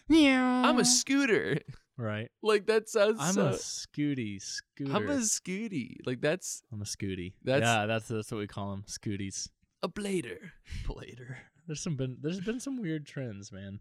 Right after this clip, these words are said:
Speaker 2: Yeah.
Speaker 1: I'll have to look some up. Um,
Speaker 2: I'm pro
Speaker 1: oh, wait,
Speaker 2: Heelys,
Speaker 1: wait,
Speaker 2: though.
Speaker 1: this actually ti-, cool. Actually, I have a whole page on this.
Speaker 2: Mm.
Speaker 1: Um, my internet doesn't work. So I, it was the New Year's, so this is way off track.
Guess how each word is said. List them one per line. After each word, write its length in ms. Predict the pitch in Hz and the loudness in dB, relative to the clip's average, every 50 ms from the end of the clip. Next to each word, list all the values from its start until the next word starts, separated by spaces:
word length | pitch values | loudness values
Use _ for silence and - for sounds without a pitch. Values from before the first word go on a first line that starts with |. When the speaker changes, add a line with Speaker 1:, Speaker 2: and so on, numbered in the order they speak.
| - - - | -14 -12 -8
Speaker 2:
Yeah. 400 | - 107 101 98 98 95 92 92 | -6 -4 -2 -2 -2 -2 -4 -4
Speaker 1:
I'll 80 | - 143 | -4 -6
have 80 | 151 - | -6 -6
to 80 | 151 | -6
look 180 | 120 110 110 - | -6 -6 -8 -8
some 200 | - 117 101 98 | -6 -6 -6 -6
up. 180 | 101 95 - _ _ _ _ _ _ _ _ _ - | -6 -6 -8 _ _ _ _ _ _ _ _ _ 0
Um, 440 | 135 135 135 131 123 113 107 101 - - | 2 2 4 4 2 0 -2 -4 -6 -4
Speaker 2:
I'm 140 | 120 117 113 | -4 -4 -2
pro 160 | - 120 117 | 2 4 6
Speaker 1:
oh, 40 | 202 202 | 8 8
wait, 180 | 220 185 117 | 8 8 6
Speaker 2:
Heelys, 160 | 95 95 90 | 4 2 2
Speaker 1:
wait, 160 | - 185 156 98 | 4 4 4 4
Speaker 2:
though. 60 | - | 2
Speaker 1:
this 160 | 170 175 - | 0 0 2
actually 320 | 175 165 151 - 160 143 | 0 0 0 0 -2 -2
ti-, 160 | 135 - - 151 - - 123 - - | 0 0 -2 -4 -4 -4 -10 -12 -8
cool. 300 | - 175 156 90 101 117 131 160 - | -4 -2 -2 -2 -2 -6 -12 -10 -6
Actually, 320 | 127 127 - - 127 117 | -6 -6 -4 -4 -2 -2
I 80 | 120 131 | 0 0
have 180 | 139 135 131 117 | 0 0 0 0
a 180 | 104 98 95 - | -2 -2 -2 -4
whole 200 | - 127 123 113 | -4 -6 -4 -2
page 320 | - - 135 117 98 98 | -2 -2 0 -2 -6 -6
on 140 | 92 92 90 | -8 -8 -8
this. 340 | 90 95 - - - - - _ _ _ _ _ _ _ _ _ _ _ _ - | -8 -8 -8 -10 -12 -16 -18 _ _ _ _ _ _ _ _ _ _ _ _ -14
Speaker 2:
Mm. 180 | 92 95 92 | -12 -10 -4
Speaker 1:
Um, 560 | 104 107 107 104 101 98 92 87 85 82 65 - _ _ _ _ _ _ _ _ _ _ _ _ _ _ _ _ _ _ _ _ _ | -2 0 0 2 2 0 0 -2 -2 -4 -6 -10 _ _ _ _ _ _ _ _ _ _ _ _ _ _ _ _ _ _ _ _ _
my 80 | - - - | -16 -14 -12
internet 280 | 101 95 73 57 50 - | -12 -12 -12 -12 -14 -14
doesn't 260 | - 58 - - - | -16 -18 -16 -16 -16
work. 160 | 52 50 - - _ _ _ _ _ _ _ _ _ _ _ _ _ _ _ - | -16 -16 -18 -20 _ _ _ _ _ _ _ _ _ _ _ _ _ _ _ -4
So 180 | - - 156 147 | 2 4 4 4
I, 140 | 123 147 151 | 4 4 2
it 260 | - 147 143 - 151 | 0 -4 -8 -6 -2
was 140 | 147 147 135 | 0 0 2
the 80 | 135 139 | 2 4
New 120 | 139 156 | 4 6
Year's, 360 | 165 160 143 123 113 107 104 - | 6 8 8 8 6 6 2 0
so 460 | - - 113 110 110 110 107 101 - _ _ _ _ _ _ _ _ _ | 0 2 2 4 4 4 2 0 -4 _ _ _ _ _ _ _ _ _
this 200 | - 120 - - - | -6 -6 -6 -6 -4
is 300 | - 110 110 104 98 - - - | -4 -4 -4 -4 -8 -14 -14 -8
way 180 | - 110 107 95 | -4 -2 -2 0
off 160 | 87 95 - | -2 -4 -6
track. 400 | - - 101 85 78 - - - | -6 -6 -6 -6 -6 -8 -12 -16